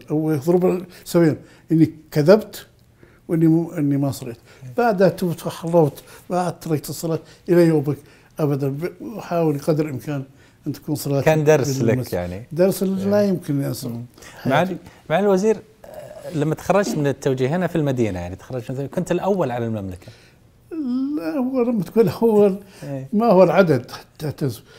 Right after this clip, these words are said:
Speaker 1: الواقع كنت أول مكرر والثاني.
Speaker 2: إيه.
Speaker 1: كان الله يرحمه محمد الحميد.
Speaker 2: إيه.
Speaker 1: أنت قبلته أظنك في،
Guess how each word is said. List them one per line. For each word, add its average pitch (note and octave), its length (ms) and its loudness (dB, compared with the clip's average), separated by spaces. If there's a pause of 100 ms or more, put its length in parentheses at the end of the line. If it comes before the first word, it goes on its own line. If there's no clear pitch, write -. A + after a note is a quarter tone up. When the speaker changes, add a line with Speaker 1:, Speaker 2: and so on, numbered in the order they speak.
(140)
Speaker 1:
الواقع F#3+ 260 4
كنت F3 260 -4
أول F#3+ 240 2
مكرر E3+ 400 2
والثاني. C#3+ 600 0 (200)
Speaker 2:
إيه. C#3 260 -12
Speaker 1:
كان F3 180 0
الله E3+ 260 0
يرحمه E3 320 -2
محمد E3 420 -4
الحميد. - 460 -2 (200)
Speaker 2:
إيه. B2+ 200 -8
Speaker 1:
أنت D#3+ 180 -4
قبلته D#3+ 360 2
أظنك C3 300 -4
في، C3+ 340 -10